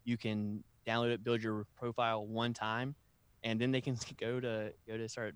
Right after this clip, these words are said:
applying to positions, one click, one click apply. It's, uh, super exciting. And if they have any, any, uh, questions or, uh,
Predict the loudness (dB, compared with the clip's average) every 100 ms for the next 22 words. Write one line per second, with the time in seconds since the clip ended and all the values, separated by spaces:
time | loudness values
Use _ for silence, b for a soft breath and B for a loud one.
0 | -10 -10 -4 -4 -4 -4 -4 -4 -6 -4
1 | -4 -4 -6 -8 -20 -12 -8 -6 -6 -4
2 | -4 -2 -4 -10 -20 -20 -20 -20 _ _
3 | -12 -10 -4 -2 -2 -6 -10 _ -14 -6
4 | -4 -4 -4 -2 0 2 0 0 2 0
5 | 0 -6 _ _ _ -12 -4 -2 -2 -4
6 | -10 -8 -4 -2 -2 -2 -4 -4 -2 -2
7 | -2 -2 -2 -4 -8 -20 -20 -20 -20 -18